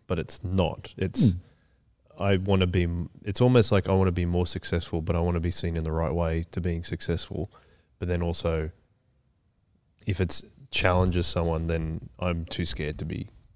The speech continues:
Speaker 2: Mm.
Speaker 1: cut down.
Speaker 2: Yeah.
Speaker 1: And I was just wondering, when, <clears throat> when we're saying that, how,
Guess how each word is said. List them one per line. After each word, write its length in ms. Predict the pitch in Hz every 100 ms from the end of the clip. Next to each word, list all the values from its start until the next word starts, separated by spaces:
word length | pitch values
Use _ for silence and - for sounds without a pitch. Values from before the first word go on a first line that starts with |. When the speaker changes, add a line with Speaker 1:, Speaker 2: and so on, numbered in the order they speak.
| _ -
Speaker 2:
Mm. 160 | 113 85 -
Speaker 1:
cut 200 | 101 -
down. 300 | 82 73 78 - -
Speaker 2:
Yeah. 100 | - - _ _ _ _ _
Speaker 1:
And 120 | 95 90
I 20 |
was 120 | 95
just 100 | 110
wondering, 460 | 127 101 95 90 - - _ _ _ _ _ _ _ _ _ _ - - -
when, 520 | 98 95 92 90 - - - 104
<clears throat> 220 | 87 95
when 220 | 107 101
we're 120 | 90
saying 320 | 85 101 98 87
that, 220 | 82 85 131 - _ _ _ _ _ _ _ _ _ _ _ _ _ _ _ _ _ _ -
how, 200 | 101